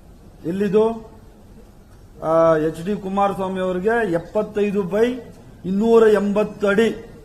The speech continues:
ಇಪ್ಪತ್ತೊಂದು ಸಾವಿರ ಅಡಿ, ಮಾನ್ಯ ಎಚ್ ಡಿ ಕುಮಾರಸ್ವಾಮಿ ಅವರಿಗೆ ಇಪ್ಪತ್ತೊಂದು ಸಾವಿರ ಅಡಿ ಕೊಟ್ಟಿದ್ದೀವಿ. ಈಗ, ಆ, ಅದನ್ನೇ ಡೀಟೇಲ್ಸ್ ಇದ್ರ ಮುಂದೆ ಕೊಟ್ಟಿದ್ವಿ, ತಗೊಂಡವ್ರೆ ಅಂತ ಹೇಳ್ತಾ ಇದ್ದೀನಿ.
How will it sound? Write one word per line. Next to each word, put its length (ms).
ಇಪ್ಪತ್ತೊಂದು 760
ಸಾವಿರ 360
ಅಡಿ, 580
ಮಾನ್ಯ 360
ಎಚ್ 300
ಡಿ 400
ಕುಮಾರಸ್ವಾಮಿ 600
ಅವರಿಗೆ 540
ಇಪ್ಪತ್ತೊಂದು 720
ಸಾವಿರ 300
ಅಡಿ 180
ಕೊಟ್ಟಿದ್ದೀವಿ. 680
ಈಗ, 140
ಆ, 140
ಅದನ್ನೇ 220
ಡೀಟೇಲ್ಸ್ 800
ಇದ್ರ 180
ಮುಂದೆ 220
ಕೊಟ್ಟಿದ್ವಿ, 400
ತಗೊಂಡವ್ರೆ 500
ಅಂತ 140
ಹೇಳ್ತಾ 300
ಇದ್ದೀನಿ. 260